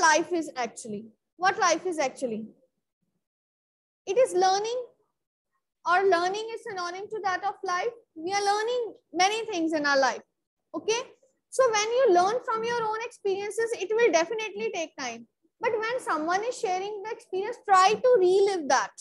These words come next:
Try to feel, yes, what the other person is saying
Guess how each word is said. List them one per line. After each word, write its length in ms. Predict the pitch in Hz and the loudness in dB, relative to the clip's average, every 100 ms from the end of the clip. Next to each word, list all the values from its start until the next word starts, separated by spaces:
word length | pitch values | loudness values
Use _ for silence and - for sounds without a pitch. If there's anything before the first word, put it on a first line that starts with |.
| - _ _ _ - | -20 _ _ _ -2
Try 320 | 403 381 427 415 | 4 4 4 2
to 160 | 494 - | -2 2
feel, 320 | 370 370 381 262 | 2 4 4 2
yes, 440 | 277 349 381 - | 4 4 4 -2
what 280 | 277 339 359 | 0 0 2
the 100 | 370 339 | 0 2
other 240 | 339 370 359 | 2 0 2
person 320 | 339 339 403 | 2 2 -2
is 200 | 392 381 | -4 -4
saying 420 | - 381 392 240 | -2 0 0 -4